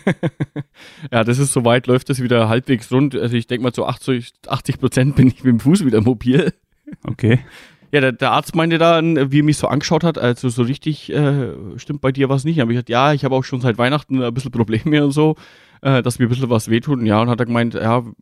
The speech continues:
Speaker 1: die Symptome, die du so beschreibst, noch zusätzlich, die deuten auf einen Bandscheibenvorfall hin. Da habe ich mich natürlich gefreut, äh, in meinem Alter, dass ich mich jetzt um so einen Mist eigentlich kümmern muss, äh,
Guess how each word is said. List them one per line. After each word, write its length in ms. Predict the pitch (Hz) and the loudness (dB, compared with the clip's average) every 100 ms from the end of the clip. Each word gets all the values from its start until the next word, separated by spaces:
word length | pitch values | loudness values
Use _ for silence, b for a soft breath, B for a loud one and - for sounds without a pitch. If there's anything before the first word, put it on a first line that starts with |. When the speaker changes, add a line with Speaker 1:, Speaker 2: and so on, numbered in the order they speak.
| - _ - | -20 _ -4
Speaker 1:
die 160 | 120 117 | -2 -2
Symptome, 400 | - 117 131 143 | -2 -2 0 0
die 100 | 139 | 0
du 100 | 139 | 0
so 140 | 139 | 0
beschreibst, 460 | 139 131 131 - 139 | -2 2 0 0 -4
noch 100 | 123 | -4
zusätzlich, 420 | 139 131 - 123 | 0 -2 -2 -4
die 400 | 120 117 117 107 | 0 2 2 0
deuten 480 | 120 127 131 123 110 | 0 0 0 -2 -2
auf 180 | - 113 | -4 -2
einen 80 | 117 | 0
Bandscheibenvorfall 760 | 117 - 123 113 110 107 104 | 0 0 -2 0 -2 0 0
hin. 140 | 101 | 0
Da 220 | 104 120 123 | 0 2 2
habe 180 | 117 | 2
ich 80 | 135 | 0
mich 80 | 123 | 0
natürlich 380 | 117 120 120 - | -2 -2 -6 -6
gefreut, 320 | - 123 120 b b b b b - | 0 0 0 b b b b b -2
äh, 260 | 113 104 | 0 2
in 60 | 117 | 4
meinem 180 | 113 110 | 4 2
Alter, 480 | 117 127 123 120 | 2 2 2 2
dass 180 | 113 113 | 0 -2
ich 100 | 117 | -2
mich 120 | 120 | 0
jetzt 160 | 117 - | 0 0
um 140 | 110 | -2
so 100 | 107 | 2
einen 380 | 117 113 110 113 | 4 4 4 4
Mist 260 | 113 147 - | 4 2 -2
eigentlich 400 | 104 117 110 - | -2 2 2 0
kümmern 300 | 143 131 104 | 0 2 2
muss, 320 | 120 - - - | 2 0 -8 -6
äh, 400 | 113 110 107 107 | 0 2 2 0